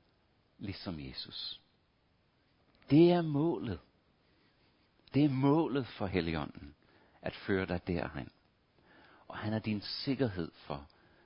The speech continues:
at det vil ske. Bibelen taler om Helligånden som en garant. Han taler om, at han har besejlet os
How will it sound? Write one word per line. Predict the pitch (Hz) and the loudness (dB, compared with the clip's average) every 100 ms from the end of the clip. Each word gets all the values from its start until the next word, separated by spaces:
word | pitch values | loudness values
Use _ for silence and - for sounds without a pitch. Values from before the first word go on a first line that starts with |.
| _ _ | _ _
at | 90 - | -8 -6
det | 78 | -6
vil | 80 | -6
ske. | - - 78 - - - _ _ _ _ - - - _ | -10 -8 -8 -8 -16 -20 _ _ _ _ -20 -20 -20 _
Bibelen | 117 - 104 95 - - | -4 -2 -4 -4 -10 0
taler | 120 101 98 | 6 6 4
om | 92 | 0
Helligånden | 95 101 95 90 - 90 - - - | 0 0 0 -2 -4 -10 -12 -20 -20
som | - - - 92 90 85 - _ _ _ _ | -16 -10 -4 -4 -4 -8 -18 _ _ _ _
en | 101 95 | -2 -2
garant. | - 104 - - - - - - - - _ _ _ _ _ _ - - - - | 4 4 4 -2 -2 -6 -6 -6 -8 -18 _ _ _ _ _ _ -20 -20 -20 -12
Han | 95 | -6
taler | - 123 113 | 4 6 6
om, | 101 101 | 2 0
at | 98 | -2
han | 117 | -2
har | 104 | -2
besejlet | 101 107 - - - - - 98 98 | -2 -8 -10 -10 -6 -6 -6 -4 -4
os | - - - | -6 -10 -12